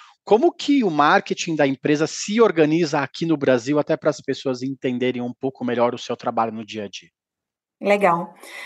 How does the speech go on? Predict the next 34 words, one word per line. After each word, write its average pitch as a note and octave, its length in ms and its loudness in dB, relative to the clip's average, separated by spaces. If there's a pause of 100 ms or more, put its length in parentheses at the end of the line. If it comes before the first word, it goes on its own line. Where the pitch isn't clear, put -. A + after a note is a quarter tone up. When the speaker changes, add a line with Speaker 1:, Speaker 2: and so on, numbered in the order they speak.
(440)
Speaker 2:
É, G#3+ 240 8 (320)
o B3+ 100 -8
que - 140 0
a C#4+ 40 6
gente D#4+ 220 2
gosta A#3+ 300 4
de G#3 140 0
falar G3 380 4
aqui, A3+ 300 -2
né, G3+ 200 4
que G3+ 120 -6
os G3 80 -4
nossos A3+ 320 0
princípios A3 560 -2
de G3 80 -2
liderança, F#3+ 880 2 (380)
a F3 60 -4
gente F3+ 240 0
tem G3 100 4
alguns G3+ 400 6
princípios G3 460 -2
de F#3 80 0
liderança F3+ 520 4
hoje, F#3+ 300 0
mas F3+ 460 -2
alguns G3 280 0
que - 80 -4
eu G#3 60 -2
posso G3 220 0
citar G3+ 320 2
são F#3+ 120 -4
obsessão F#3 440 -2
pelo G3 180 2
cliente, F#3+ 840 2